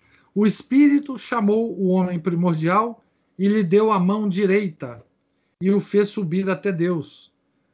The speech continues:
mas a alma permaneceu nas trevas. Outra, outra citação do Hans Jonas aqui. Por essa razão, os maniqueus,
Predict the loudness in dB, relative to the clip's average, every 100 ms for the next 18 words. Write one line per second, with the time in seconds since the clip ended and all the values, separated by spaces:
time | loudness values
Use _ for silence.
0 | _ -6 -4 -2 -2 0 -2 -2 -6 -8
1 | -12 _ _ _ _ _ _ -8 -6 -4
2 | -4 -8 -10 -12 -10 -12 -14 -16 -16 -16
3 | -20 -20 _ _ _ _ _ _ _ _
4 | _ _ _ _ _ _ _ _ _ _
5 | _ _ -20 _ _ _ _ _ _ 0
6 | 0 2 2 2 0 -4 -6 -6 -6 -8
7 | -6 -6 -4 -2 0 4 2 4 2 2
8 | 0 -2 -6 -12 -16 -18 _ _ _ _
9 | -20 _ _ _ _ 2 2 2 0 -4
10 | -2 -2 -2 -6 -8 -16 _ -10 -4 -2
11 | -2 -4 -6 -4 -6 -12 _